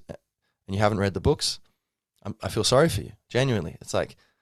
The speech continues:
you're missing out on so much. It's such a wonderful journey. And I watched, read it when I was a kid, but still, like, I've re-, reread them several times,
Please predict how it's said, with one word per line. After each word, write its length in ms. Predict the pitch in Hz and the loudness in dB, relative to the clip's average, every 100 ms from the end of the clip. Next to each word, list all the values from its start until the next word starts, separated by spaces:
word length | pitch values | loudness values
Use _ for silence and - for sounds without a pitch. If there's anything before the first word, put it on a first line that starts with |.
| _ _ | _ _
you're 140 | 107 107 | -6 -2
missing 360 | 117 123 123 | 0 2 2
out 140 | 113 107 | 2 2
on 80 | 95 | 2
so 200 | - 110 | 0 0
much. 140 | 101 | 0
It's 100 | 90 | 0
such 220 | - 120 | 2 2
a 60 | 107 | 2
wonderful 500 | 98 104 101 - 85 | 2 2 0 -4 -8
journey. 360 | - 95 87 - - _ - | -2 -2 -2 -6 -20 _ 0
And 120 | 117 | 4
I 80 | 131 | 8
watched, 220 | 151 - | 6 4
read 200 | 123 151 | 4 6
it 40 | |
when 120 | 143 | 6
I 60 | 107 | 4
was 100 | 87 | 0
a 40 | |
kid, 340 | 82 139 104 87 | 0 2 2 2
but 220 | 104 - | 0 0
still, 260 | - 139 110 | 0 2 4
like, 160 | 92 | 6
I've 140 | 90 95 | 4 4
re-, 140 | 104 - | 0 0
reread 440 | 104 117 131 101 85 | 0 2 4 4 2
them 260 | 82 82 | -4 -4
several 280 | - 113 104 | -2 -2 0
times, 300 | 85 80 82 | -2 -4 -4